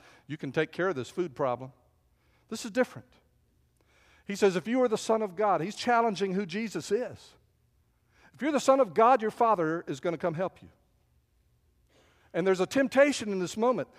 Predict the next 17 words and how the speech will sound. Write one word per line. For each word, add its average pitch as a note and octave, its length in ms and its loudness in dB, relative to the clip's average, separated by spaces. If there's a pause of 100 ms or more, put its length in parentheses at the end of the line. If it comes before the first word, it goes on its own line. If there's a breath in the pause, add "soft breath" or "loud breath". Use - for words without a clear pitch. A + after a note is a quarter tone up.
(100)
"Jesus, A3+ 440 -2
you're E3+ 100 0
hungry. B3+ 420 0 (200 soft breath)
Jesus, G#3+ 360 -2
you're F3 120 0
having E3+ 240 2
trouble. A#3 420 2 (160 loud breath)
And E3 140 -2
now, G#3 400 2 (240 soft breath)
if E3 120 -6
you E3+ 60 -6
go A#3+ 160 10
up C4+ 160 10
here G3+ 260 4
on F3 140 0
this E3+ 160 -2
pinnacle, G3+ 540 0